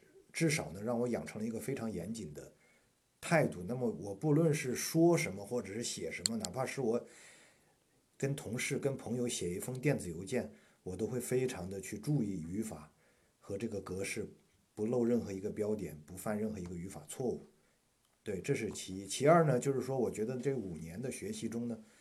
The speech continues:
我认识了世界各国的，来自于世界各国的最顶尖的学生，那么跟他们一起交流、一起学习，交了很多好朋友，也尝到了世-，各个国家的美食。都是我们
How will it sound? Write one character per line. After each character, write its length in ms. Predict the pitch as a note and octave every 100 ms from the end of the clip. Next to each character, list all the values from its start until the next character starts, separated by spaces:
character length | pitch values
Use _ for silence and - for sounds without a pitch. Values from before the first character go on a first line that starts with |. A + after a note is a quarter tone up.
| - - - _ _ -
我 140 | G2+
认 180 | G2 B2+
识 160 | -
了 80 | A2+
世 160 | - B2+
界 140 | A2
各 180 | A2 A#2+
国 200 | - E2+
的， 200 | G2+ F2+ - _ _ -
来 160 | G2+
自 160 | A2+ B2
于 120 | A#2
世 200 | A#2 -
界 140 | A#2 A2
各 180 | C3+ A#2
国 200 | F#2 F#2+
的 80 |
最 180 | G#2 A#2+
顶 240 | - E2+ D#2+
尖 220 | G2 A2
的 80 | G2+
学 260 | - D#2
生， 180 | F2+ F2+ - _ - - -
那 100 | -
么 140 | A2 G#2+
跟 100 | A#2
他 120 | A#2+
们 120 | A#2+
一 60 | A2
起 160 | -
交 260 | - G#2+ A2
流、 200 | G2 E2
一 120 | G2+ A2+
起 200 | - E2+
学 320 | - F#2+ A2
习， 380 | - F2+ F2 - - _
交 200 | - A#2
了 80 | A#2
很 120 | F2
多 140 | G2+ A#2+
好 160 | D#2+ -
朋 260 | F2 G2+
友， 180 | A2+ - - - _
也 140 | G2 F#2+
尝 240 | - G#2
到 100 | A#2+
了 100 | A2+
世-， 220 | - - -
各 100 | B2
个 140 | G#2
国 140 | - G2
家 120 | A2
的 80 | A2+
美 220 | F2+ D#2
食。 280 | - - - - _ _ _ _ _ _ _
都 140 | - G#2+
是 160 | -
我 60 | G2+
们 280 | F2+ G#2+